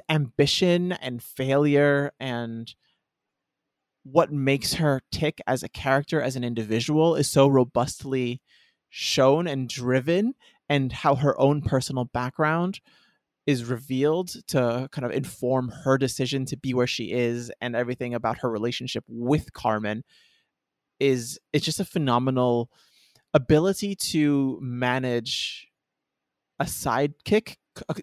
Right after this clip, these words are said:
tip-, normally a typical sidekick that's technically would be one note in any lesser show. But in this show, it is a fully realized character that you really want to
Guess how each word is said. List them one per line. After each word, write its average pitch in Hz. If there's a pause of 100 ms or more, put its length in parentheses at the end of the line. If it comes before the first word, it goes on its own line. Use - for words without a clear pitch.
tip-, -
normally 247
a 135
typical 151
sidekick 156
that's -
technically 143 (200)
would 139
be 151
one 120
note 139 (240)
in 135
any 127
lesser 123
show. - (300)
But 131
in 123
this 139
show, 117 (380)
it 131
is 120
a 123
fully 135
realized 117
character 110
that 107 (380)
you 131
really 131
want 120
to 120